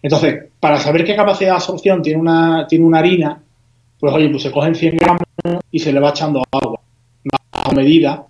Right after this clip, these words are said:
hasta que veamos que, que, bueno, que, que es manejable. Entonces, pues si vemos que, oye, pues, tiene un de absorción, por decir una cifra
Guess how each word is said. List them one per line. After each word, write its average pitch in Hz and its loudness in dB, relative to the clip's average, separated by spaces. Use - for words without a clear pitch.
hasta 143 -8
que 131 -4
veamos 135 0
que, 156 2
que, 147 -2
bueno, 139 -2
que, 120 -10
que 135 -4
es 139 -2
manejable. 139 -2
Entonces, - -6
pues 135 0
si 135 -2
vemos 147 2
que, 127 -4
oye, 135 4
pues, 117 -12
tiene 143 2
un 139 2
de - -12
absorción, 156 -2
por 123 -12
decir 127 -6
una 131 -2
cifra 170 0